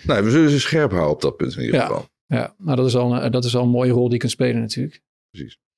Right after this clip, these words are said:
Speaker 2: En heb je nog andere dingen, Ralf? Ik weet dat jij natuurlijk weer, eh, vol die, eh, die campagne, eh, tour moet gaan draaien zo. Heb je nog
Speaker 1: Ja.
Speaker 2: dingen, dingen die je wilt toevoegen? Ik weet dat jullie heel erg hameren op "ga stemmen". Nou, dat, dat, eh,
Speaker 1: Nou ja, dat is natuurlijk... Ja, ik, ik wil hier niet echt een, een zwaar politiek, eh,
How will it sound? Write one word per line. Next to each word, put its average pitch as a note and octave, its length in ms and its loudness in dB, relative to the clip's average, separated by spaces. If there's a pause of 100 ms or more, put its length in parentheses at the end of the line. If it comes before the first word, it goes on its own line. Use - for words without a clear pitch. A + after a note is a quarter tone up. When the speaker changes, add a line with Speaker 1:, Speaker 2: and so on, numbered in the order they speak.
(140)
Speaker 2:
En C#3 120 0
heb D3 120 0
je D#3 60 4
nog D3 140 2
andere D#3 220 2
dingen, C#3 340 2
Ralf? C#3+ 280 2
Ik C3+ 100 -2
weet C3 160 2
dat B2+ 100 0
jij C3 240 0
natuurlijk B2 300 0
weer, B2 220 0
eh, B2 60 0
vol B2+ 320 0
die, B2 220 2
eh, B2 280 0 (200)
die B2+ 140 -2
campagne, C3 760 2 (360)
eh, C3 120 0
tour C3+ 280 2
moet C3 140 2
gaan C#3 100 0
draaien B2 300 2
zo. C3 220 0 (500)
Heb C3 120 0
je D3+ 60 4
nog D3+ 100 4
Speaker 1:
Ja. B2+ 100 4
Speaker 2:
dingen, F#2+ 140 2
dingen E3+ 180 4
die E3+ 100 4
je E3 60 4
wilt D#3+ 120 2
toevoegen? F3 480 4
Ik D3 100 2
weet D#3+ 140 4
dat D3 100 2
jullie D3+ 140 4
heel D#3 120 4
erg C#3+ 100 0
hameren C#3 420 2
op C3+ 100 0
"ga D3+ 140 0
stemmen". F3 440 0
Nou, B2+ 140 0
dat, A#2+ 160 -2
dat, - 220 -4
eh, C3+ 140 -4
Speaker 1:
Nou B2+ 340 -2
ja, G2+ 140 2
dat G#2+ 140 2
is F#2+ 120 0
natuurlijk... - 420 -2
Ja, F2+ 120 2
ik, D#2+ 480 -2
ik D2+ 180 -4
wil D2+ 120 0
hier D2 100 0
niet D#2+ 160 0
echt D2+ 180 -4
een, D2+ 220 -4
een D2 180 -4
zwaar D#2+ 420 -4
politiek, D#2+ 520 -2
eh, D#2 320 0